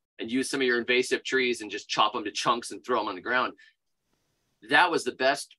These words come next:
form of gardening that I found in Florida. But, uh, secondarily,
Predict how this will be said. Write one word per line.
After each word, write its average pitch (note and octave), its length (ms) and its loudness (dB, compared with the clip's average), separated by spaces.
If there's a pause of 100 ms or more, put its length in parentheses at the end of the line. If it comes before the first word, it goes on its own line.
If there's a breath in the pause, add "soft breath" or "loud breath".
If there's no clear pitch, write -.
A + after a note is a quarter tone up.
form B2 200 0
of G#2+ 120 -8
gardening A2+ 320 0
that F#2+ 120 -2
I G2 40 -2
found G#2+ 280 0
in F2+ 80 -8
Florida. G#2+ 440 0 (760)
But, B2 380 2
uh, - 220 -12
secondarily, B2 800 2